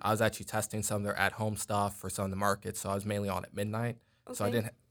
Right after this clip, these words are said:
Speaker 1: but if I had to interview someone, then I went to the studio.
Speaker 2: Okay. Huh. What music were you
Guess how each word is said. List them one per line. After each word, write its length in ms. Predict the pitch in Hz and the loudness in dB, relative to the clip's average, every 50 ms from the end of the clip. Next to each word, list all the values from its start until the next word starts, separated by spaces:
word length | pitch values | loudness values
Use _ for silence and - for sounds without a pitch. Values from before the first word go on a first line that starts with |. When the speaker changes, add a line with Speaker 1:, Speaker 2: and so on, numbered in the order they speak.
| _ _ | _ _
Speaker 1:
but 140 | 117 110 104 | 0 2 2
if 140 | 110 - | 4 6
I 80 | 123 123 | 6 8
had 80 | 120 - | 8 8
to 100 | - - | 6 4
interview 360 | 101 110 117 110 107 120 123 117 | 2 2 2 2 2 0 -2 0
someone, 520 | - 127 123 123 120 123 123 120 113 98 | 0 0 0 0 0 0 0 -2 -2 -2
then 220 | - 98 98 98 | 0 0 0 2
I 80 | 87 87 | 0 -2
went 200 | 90 82 71 71 | -2 -4 -6 -8
to 100 | - - | -10 -8
the 60 | 73 - | -6 -6
studio. 500 | - - 73 71 - 64 - - - - _ _ 220 | -6 -6 -8 -12 -10 -10 -10 -10 -10 -12 _ _ -16
Speaker 2:
Okay. 260 | 233 - 214 226 226 - _ _ _ _ _ _ _ _ _ _ _ _ _ _ _ _ | -12 -10 -10 -12 -12 -14 _ _ _ _ _ _ _ _ _ _ _ _ _ _ _ _
Huh. 120 | 269 233 233 - _ _ _ _ _ _ _ _ _ _ _ _ _ _ | -6 -6 -6 -8 _ _ _ _ _ _ _ _ _ _ _ _ _ _
What 320 | 269 269 269 269 262 262 - _ _ - | 2 2 4 4 2 0 -6 _ _ -12
music 560 | 254 247 240 262 302 294 - 233 - - - - | -8 -6 -4 -2 -2 -2 -4 -4 -6 -6 -10 -10
were 180 | - 214 214 - | -6 -6 -6 -4
you 540 | 214 - - 110 110 104 98 107 110 110 | -6 -6 -6 -6 -8 -6 -6 -6 -8 -10